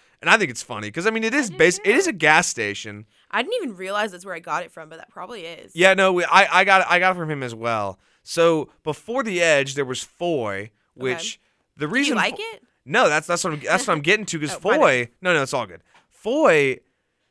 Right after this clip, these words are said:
Speaker 1: it had four stations, and they were all,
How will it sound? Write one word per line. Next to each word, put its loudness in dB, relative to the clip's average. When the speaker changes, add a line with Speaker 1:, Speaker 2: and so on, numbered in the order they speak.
Speaker 1:
it 0
had 4
four -4
stations, -2
and 0
they 2
were 2
all, 2